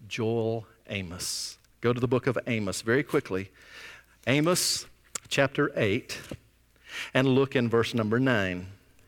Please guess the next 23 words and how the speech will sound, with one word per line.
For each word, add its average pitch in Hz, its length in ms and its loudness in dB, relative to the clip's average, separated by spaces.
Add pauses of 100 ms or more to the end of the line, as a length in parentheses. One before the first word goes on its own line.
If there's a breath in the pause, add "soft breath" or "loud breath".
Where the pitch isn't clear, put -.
(160)
Amos 123 300 2
chapter - 400 0
eight. 104 360 0 (200 loud breath)
If 113 80 -4
you 131 60 4
don't 139 100 6
have 151 140 4
time 151 220 2
to 147 60 0
get 113 200 2
it, 107 100 -2
you 123 60 0
can 131 100 2
just 120 160 0
write 123 160 6
it 120 140 0
down. 92 360 0
I'm 113 140 0
gonna 113 140 2
read 110 180 2
it 98 120 0
to 110 120 -2
you. 98 160 0